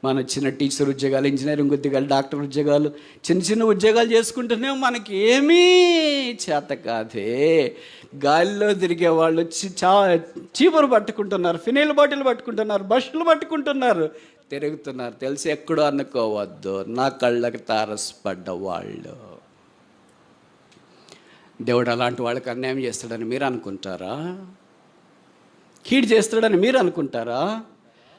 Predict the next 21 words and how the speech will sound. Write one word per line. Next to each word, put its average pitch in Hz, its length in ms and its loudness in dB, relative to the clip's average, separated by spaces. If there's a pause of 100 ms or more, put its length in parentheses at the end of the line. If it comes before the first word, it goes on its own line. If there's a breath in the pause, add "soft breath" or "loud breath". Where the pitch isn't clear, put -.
(140)
ఆశీర్వదించుకోవడం 302 760 2
మానుకుంటారని 311 680 2
మీరు 294 220 -2
అనుకుంటారా? 202 920 -4 (840 soft breath)
ఇంకా 123 100 -6
తర్వాత 117 380 -2
ఎంత 139 220 -2
ఇంటర్నేషనల్ 147 600 0
ఫ్లైట్, 131 420 0
ఆ, 120 360 2 (300)
పైలట్ 143 460 0
అయిపోతారు, 139 440 0
ఇంకేమైపోతారు? 196 760 2
I 123 60 0
cannot 120 560 -4
use, - 420 -10 (1080 soft breath)
I 110 40 -4
cannot 107 300 -2
guess. - 680 -6 (1120 soft breath)
నేను 107 180 2
ఊహించుకోలేను. - 1120 -4